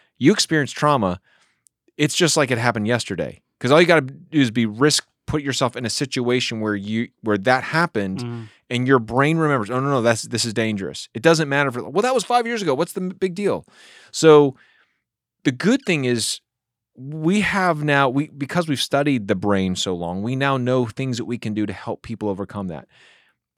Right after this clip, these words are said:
Speaker 1: I say all that to say, that's great. That's wonderful. But I think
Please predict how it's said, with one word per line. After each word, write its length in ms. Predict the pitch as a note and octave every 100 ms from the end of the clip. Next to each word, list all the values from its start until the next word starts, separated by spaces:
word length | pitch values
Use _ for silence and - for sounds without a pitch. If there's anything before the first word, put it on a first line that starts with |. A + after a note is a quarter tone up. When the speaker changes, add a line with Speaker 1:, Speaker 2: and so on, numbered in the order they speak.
| _ -
Speaker 1:
I 100 | C#3+
say 240 | D#3 G#3+
all 160 | A#3+ F#3+
that 140 | C#3
to 100 | C3
say, 440 | A#2+ C3 A#2+ A2+ G#2+ _ _ _ _ _ _ _ _ _ _ _ _ _ -
that's 200 | D#3 -
great. 460 | C3 B2+ C3 G2 -
That's 200 | B2 -
wonderful. 480 | B2 C3+ A#2+ G2+ F2+
But 180 | G2 -
I 80 | B2+
think 220 | E3 D3